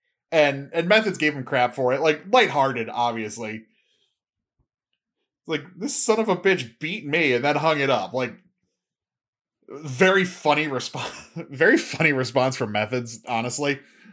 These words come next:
But yeah, Scump has officially retired, and now Dashy is back in the starting lineup. I mean, he's,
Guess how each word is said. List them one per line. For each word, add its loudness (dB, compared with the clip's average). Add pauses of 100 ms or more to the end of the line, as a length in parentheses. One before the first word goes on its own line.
(2250)
But 6
yeah, 4
Scump 0
has 2 (140)
officially 0
retired, 2
and 0
now 4 (920)
Dashy 2
is 0
back 0
in 0
the -2
starting 0
lineup. -8 (2250)
I -4
mean, -2
he's, -6